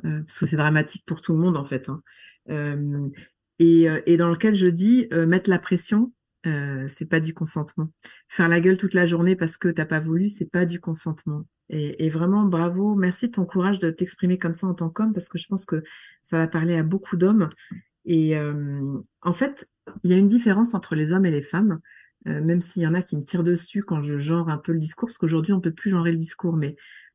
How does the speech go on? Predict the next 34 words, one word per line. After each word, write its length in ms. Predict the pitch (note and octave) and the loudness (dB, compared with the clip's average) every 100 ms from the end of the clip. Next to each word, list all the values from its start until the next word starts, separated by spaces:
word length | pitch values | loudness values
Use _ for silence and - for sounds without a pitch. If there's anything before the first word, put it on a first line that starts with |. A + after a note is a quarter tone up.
| - | -10
euh, 300 | D3 C3 - - | -8 -8 -10 -6
il 120 | F3 | 0
y 120 | F#3+ | 2
a 60 | G3+ | 2
quand 160 | G#3 | 0
même, 320 | F#3 F3 E3 - - | 2 2 0 -4 -8
euh, 680 | D3+ C#3+ C3+ B2 A#2+ A#2 - - | -6 -6 -6 -8 -10 -10 -10 -4
une 180 | F3 | -2
grande 360 | F3 F#3+ B3 A#3+ | 2 4 6 4
tendance, 400 | G#3 E3 D#3+ - | 2 -2 -4 -6
on 60 | C#3+ | -8
va 140 | C3+ | -6
dire, 240 | C3+ C#3 D#3+ _ | -6 -8 -10 _
qui 140 | - F#3 | -4 -2
est 60 | |
que 300 | F#3 E3+ E3 - _ - - - - - _ _ _ G3+ | 0 0 0 -6 _ -20 -20 -20 -20 -20 _ _ _ 2
les 140 | G3 | 2
femmes 500 | - B3+ D#4 B3+ E3 _ F3+ | 2 -2 0 0 -2 _ -2
ont 120 | F#3+ | 0
besoin 380 | G3 G3+ A3 B3 | 2 2 4 4
de 120 | G3+ | 2
se 120 | G3 | -2
sentir 540 | F#3 F#3+ F#3 F#3+ - | -6 -6 -4 -6 -6
connectées 720 | - B3+ A#3+ A#3+ - A#3 A#3 - _ _ _ _ _ _ _ | 0 4 4 2 -2 -2 -2 -8 _ _ _ _ _ _ _
dans 200 | E3+ E3+ | -2 2
le 140 | E3 | 4
lien 440 | E3 E3 F#3 B3 C#4 _ _ | 2 2 0 0 -4 _ _
pour 260 | F#3+ E3+ | -4 0
recevoir 500 | F#3+ G3+ - F#3+ G#3+ | 0 0 0 0 2
les 180 | G3+ F3+ | 2 2
hommes 180 | F#3 F3+ | 4 4
dans 140 | E3+ | 2
leur 220 | E3 E3 | 0 -4
corps. 340 | - D3 - | -8 -12 -14